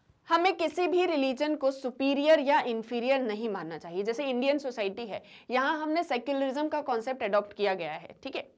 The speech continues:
कहाँ से? हमने कॉन्स्टिट्यूशन में ही सेक्युलरिज्म को अडॉप्ट किया गया है। तो इस तरह से हमारे यहाँ पर जितने भी रिलीजन्स हैं, अब जैसे हमारे यहाँ हिंदू भी है, मुस्लिम भी है, क्रिश्चियन, बुद्धिज्म, जैनिज्म, इस तरह से ढेर सारे रिलीजन्स हैं हमारे यहाँ इंडिया में एग्जिस्ट करते हैं।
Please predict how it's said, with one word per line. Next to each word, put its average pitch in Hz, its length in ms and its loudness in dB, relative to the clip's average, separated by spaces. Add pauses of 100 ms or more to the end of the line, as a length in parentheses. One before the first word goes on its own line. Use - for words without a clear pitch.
(200)
कहाँ 247 240 2
से? 302 260 -6
हमने 240 180 -4
कॉन्स्टिट्यूशन 233 560 -6
में 247 140 -4
ही 262 120 -8
सेक्युलरिज्म 220 580 -4
को 220 80 -4
अडॉप्ट 196 280 -4
किया 196 140 -4
गया 180 180 -10
है। 190 160 -14 (680)
तो 403 320 4
इस 392 220 0
तरह 381 260 8
से 330 200 0
हमारे 277 500 2
यहाँ 285 300 0
पर 208 100 0
जितने 277 500 0
भी 320 180 2
रिलीजन्स 233 500 -2
हैं, 196 80 -2
अब 214 60 -4
जैसे 254 180 -2
हमारे 247 240 2
यहाँ 262 120 -2
हिंदू 233 260 -4
भी 240 160 -4
है, 208 180 -6 (300)
मुस्लिम 269 320 2
भी 247 120 -2
है, 214 120 -4
क्रिश्चियन, 247 460 -2 (180)
बुद्धिज्म, 226 600 2
जैनिज्म, 240 560 2 (260)
इस 370 180 2
तरह 339 260 6
से 370 140 -2
ढेर 294 320 4
सारे 254 280 4
रिलीजन्स 202 520 -4
हैं - 120 -10
हमारे 202 320 -2
यहाँ 233 100 -4
इंडिया 214 260 -4
में 262 100 -2
एग्जिस्ट 196 360 -6
करते 156 260 -14
हैं। 156 180 -16